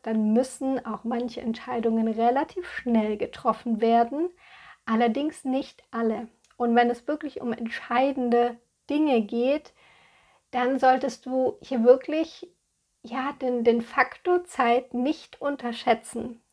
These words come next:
Weil es kann sein, dass du in einem Moment total begeistert bist und sagst, „Ja, und das neue Programm, das launchen wir jetzt auf jeden Fall und das ist super.“ Und zwei, drei Tage später spürst du noch mal rein und denkst dir so, „Ah nee, das ist jetzt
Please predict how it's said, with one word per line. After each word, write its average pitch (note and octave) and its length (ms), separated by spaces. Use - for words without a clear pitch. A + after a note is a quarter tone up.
Weil B3 180
es A3+ 160
kann D#4+ 300
sein, A#3+ 320
dass A#3 260
du C4 360
in A#3 160
einem B3+ 220
Moment B3 400
total D#4 520
begeistert B3+ 600
bist A#3+ 280
und A3 140
sagst, A#3 340
„Ja, D4 320
und A#3+ 200
das C4 160
neue C4 340
Programm, B3 680
das - 240
launchen C4 460
wir C4 120
jetzt C4 280
auf A3+ 160
jeden C4+ 440
Fall C4+ 680
und A3+ 220
das A#3 240
ist - 240
super.“ D#4+ 560
Und C#4 180
zwei, C#4 180
drei D4 200
Tage C4 300
später D4 500
spürst - 320
du B3+ 60
noch A#3+ 160
mal A#3 200
rein B3 200
und C4+ 140
denkst C4 260
dir B3+ 120
so, B3 280
„Ah A#3 220
nee, B3+ 260
das A3+ 220
ist A#3 200
jetzt A#3 180